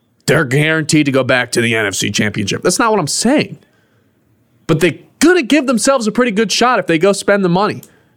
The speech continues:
And you nail the draft, you spend money in free agency, you make trades, be aggressive is all I'm saying. And you're gonna give yourself a real shot.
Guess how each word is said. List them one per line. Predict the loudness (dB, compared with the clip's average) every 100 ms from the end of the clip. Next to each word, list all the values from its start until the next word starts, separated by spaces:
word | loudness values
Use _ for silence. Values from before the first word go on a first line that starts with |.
| _ _ 0
And | 2
you |
nail | 4 2 2
the | 0
draft, | 2 2 2 -2 -16 _ -4
you | -4
spend | 0 0 2
money | 0 0
in | -2
free | 2 2
agency, | 2 0 0 0 -2 -4
you | 0
make | 2 2
trades, | 0 2 2 0 -8 _ _ _ _
be | 2 2
aggressive | 2 0 0 0 0
is | 0
all | 0 0
I'm | -2
saying. | -2 -4 -6 _ _ _ _ _ _ _ _ _ -2
And | 0
you're | 2
gonna | 2
give | 2 0
yourself | 2 0 0
a |
real | 0 0
shot. | 2 2 2 -2